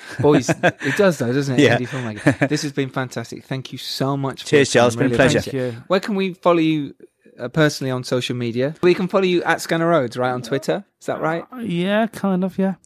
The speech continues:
Speaker 2: You can follow
Speaker 3: I,
Speaker 2: him
Speaker 3: I rarely
Speaker 2: home.
Speaker 3: look at it. You can
Speaker 1: Mm-hmm.
Speaker 3: follow me, but
Speaker 1: Yeah.
Speaker 3: you might not get many tweets. I, I've generally been using Facebook because
Speaker 1: Okay.
Speaker 3: I'm still a bit old school.
Speaker 1: That's
Speaker 2: Yeah.
Speaker 1: fine. That's fine.
Speaker 2: Yeah.
Speaker 1: And T J, where can we follow you?
Speaker 2: Uh, well, in terms of the film, it's, uh, on Twitter, it's Bromley Boys Film.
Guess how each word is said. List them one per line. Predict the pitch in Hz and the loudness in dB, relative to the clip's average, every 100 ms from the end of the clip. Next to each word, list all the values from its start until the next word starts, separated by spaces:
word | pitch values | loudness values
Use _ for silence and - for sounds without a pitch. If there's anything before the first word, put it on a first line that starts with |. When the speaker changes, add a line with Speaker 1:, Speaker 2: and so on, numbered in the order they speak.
| - | -8
Speaker 2:
You | |
can | 139 | -4
follow | 120 170 147 | 0 2 4
Speaker 3:
I, | 123 | 6
Speaker 2:
him | - | 6
Speaker 3:
I | |
rarely | - 143 | 6 6
Speaker 2:
home. | 113 | 6
Speaker 3:
look | 190 151 | 4 2
at | |
it. | 151 | 0
You | 160 | 0
can | 139 147 | 0 2
Speaker 1:
Mm-hmm. | 160 | 4
Speaker 3:
follow | 208 175 | 4 4
me, | 147 147 | 2 0
but | 143 165 | 0 4
Speaker 1:
Yeah. | 139 | 4
Speaker 3:
you | 135 | 4
might | 175 | 2
not | 160 160 | 0 -4
get | 156 151 | -6 -4
many | 143 139 | -4 -4
tweets. | - 160 143 160 | 0 0 0 -2
I, | 165 | 0
I've | 175 160 | 0 2
generally | 220 208 | 2 2
been | 185 185 | 0 -2
using | 165 151 151 | -2 -2 -2
Facebook | - 151 131 139 - | 2 2 2 -6 -8
because | - 139 - - - | -4 -4 -4 -8 -4
Speaker 1:
Okay. | 123 | 2
Speaker 3:
I'm | 131 131 | 2 4
still | - 143 | 2 2
a | |
bit | 123 113 | 2 -2
old | 117 107 | -4 -6
school. | - 117 113 | -10 -8 -4
Speaker 1:
That's | 143 180 | 0 0
Speaker 2:
Yeah. | - | 0
Speaker 1:
fine. | 147 | -6
That's | 165 151 | -2 -2
fine. | 123 139 | 0 -2
Speaker 2:
Yeah. | - - | -2 -6
Speaker 1:
And | 147 | -8
T | - 165 | -2 0
J, | 175 | 2
where | 165 156 | 2 0
can | - | -2
we | 143 | -4
follow | 143 139 | -2 0
you? | 139 | 0
Speaker 2:
Uh, | 143 147 147 | 2 2 2
well, | 147 156 156 - 123 - | 4 6 6 2 -8 -6
in | 147 | -2
terms | 202 196 | 0 0
of | |
the | 165 | -2
film, | - 151 170 202 | 2 2 2 0
it's, | - 143 - - | -4 -4 -4 -4
uh, | 135 135 | 0 0
on | - | 0
Twitter, | 127 175 - | -2 -4 -2
it's | 139 - | -4 -4
Bromley | - 165 151 139 | -4 0 2 2
Boys | 127 131 127 | 2 2 0
Film. | - 156 120 127 190 | 0 2 2 2 -2